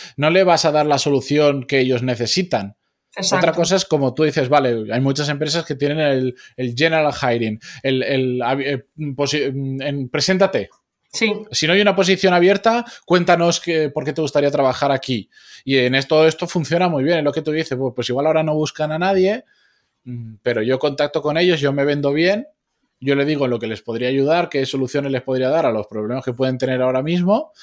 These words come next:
Speaker 1: Igual no sales para ese momento porque realmente no necesitan a nadie, pero ya entras en el radar. Pero a mí lo que más me gusta de todo el ejemplo que has contado es que al final lo, lo,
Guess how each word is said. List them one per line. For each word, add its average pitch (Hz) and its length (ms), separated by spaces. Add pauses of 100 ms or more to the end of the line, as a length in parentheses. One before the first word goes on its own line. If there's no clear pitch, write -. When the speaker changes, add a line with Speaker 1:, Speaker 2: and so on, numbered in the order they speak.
(140)
Speaker 1:
Igual 123 400
no 165 100
sales 143 500 (140)
para 143 180
ese 135 160
momento 139 440
porque 131 200
realmente 135 400
no 147 100
necesitan 123 420
a 117 80
nadie, 151 240
pero 123 180
ya 156 320 (380)
entras 180 440
en 160 100
el 139 140
radar. 131 400 (280)
Pero 127 240 (200)
a 127 120
mí 143 100
lo 165 120
que 180 100
más 170 200
me 165 80
gusta 156 440
de 110 100
todo 131 220
el 165 40
ejemplo 160 360
que 156 80
has 151 100
contado 180 640 (960)
es - 140
que 175 100
al 160 60
final 147 340
lo, 165 120 (120)
lo, 123 580